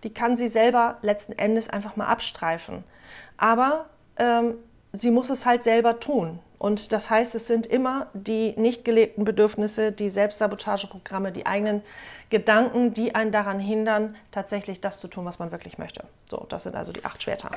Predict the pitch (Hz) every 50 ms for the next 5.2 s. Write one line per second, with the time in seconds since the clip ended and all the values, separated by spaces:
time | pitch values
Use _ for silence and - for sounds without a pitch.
0 | - - - - - - - - - - - - - - 185 170 185 214 226 226
1 | - 262 277 277 285 302 285 - - - - - - 220 214 214 214 208 208 208
2 | 196 196 - - - - - - - 196 190 190 185 190 190 - - - - -
3 | - - - - - - - - - - - - - - - - - - 185 196
4 | 202 202 196 190 196 - - 240 220 214 226 208 196 190 190 190 - - - 202
5 | 214 220 233 240